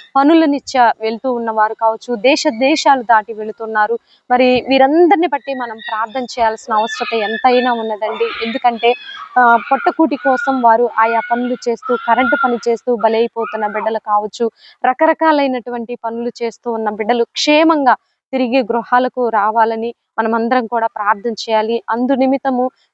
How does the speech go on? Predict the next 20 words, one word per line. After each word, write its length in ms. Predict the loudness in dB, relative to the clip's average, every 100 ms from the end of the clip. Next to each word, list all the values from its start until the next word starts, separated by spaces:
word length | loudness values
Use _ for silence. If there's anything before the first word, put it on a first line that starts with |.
| 2
దేవుడు 260 | 4 4
నాకు 300 | 2 -2 -2
ప్రేరణతోటి 760 | -6 -4 -4 -6 -8 -8 -6 -6
మరి 220 | -4 -6
ఇస్తున్నటువంటి 600 | -6 -8 -8 -4 -4 -2
చక్కని 420 | -4 -4 -4 -2 2
వాగ్దానం 540 | 2 0 0 0 0
కూడా 300 | -6 -6 -6 -6
చూద్దాం. 240 | -4 -2 -2 _ _ -2
ఈ 80 |
విషయం 300 | 0 2 0
తెలిసిన 400 | 2 0 0 -2
వారందరూ 440 | 2 2 2 0 -2
కూడా 300 | -2 -2 0
వారికి 280 | -2 -4 -8
ఏదైనా 240 | -6 -6
హెల్ప్ 340 | -4 -6 -4
చేయడానికి 320 | -6 -4 -6 -2
ట్రై 220 | 0 0
చేయండి. 440 | 0 -2 0 0